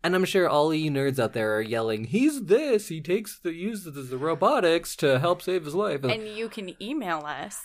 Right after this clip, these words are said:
Speaker 1: And that's great.
Speaker 2: And let us know.
Speaker 1: It's not in the movie.
Speaker 2: It
Speaker 1: They don't
Speaker 2: is.
Speaker 1: tell you anything in the
Speaker 2: No.
Speaker 1: movie. So at first I thought he was a droid, but then you get to see his lungs and he coughs, and most droids don't cough.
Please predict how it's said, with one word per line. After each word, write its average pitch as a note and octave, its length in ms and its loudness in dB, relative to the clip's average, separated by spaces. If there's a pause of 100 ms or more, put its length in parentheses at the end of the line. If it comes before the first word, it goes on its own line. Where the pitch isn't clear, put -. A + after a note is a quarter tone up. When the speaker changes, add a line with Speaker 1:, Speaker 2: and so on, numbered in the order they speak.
Speaker 1:
And D3+ 340 2
that's G#2+ 240 0
great. C#3+ 300 4
Speaker 2:
And B2+ 80 0
let F#3 160 4
us F#3+ 220 0
know. F3 340 -2 (320)
Speaker 1:
It's - 160 -8
not A2+ 220 2
in G2 80 0
the F#2+ 60 -2
movie. G#2 400 -2
Speaker 2:
It F#3+ 100 -2
Speaker 1:
They C#3+ 60 4
don't D3+ 140 4
Speaker 2:
is. C#3 60 -6
Speaker 1:
tell C#3+ 100 2
you A2 200 0
anything A2+ 380 -6
in F2+ 100 -10
the - 80 -2
Speaker 2:
No. G#2 60 -2
Speaker 1:
movie. E2+ 300 -10 (340)
So C3+ 420 4 (180)
at C3 140 0
first A#3 240 2
I B2 60 4
thought A2 220 0
he A2 80 -8
was G2+ 120 -6
a G2+ 60 -6
droid, A#2+ 460 2
but B2 120 -2
then C#3 120 2
you C3+ 60 -2
get C3+ 100 -4
to - 60 -10
see C3 160 -4
his A2+ 140 -4
lungs G#2 420 -2
and G#2 100 -4
he G#2+ 120 -6
coughs, - 520 -10
and A2+ 120 -6
most A2+ 180 -2
droids G2+ 260 -4
don't F2 160 -12
cough. - 240 -14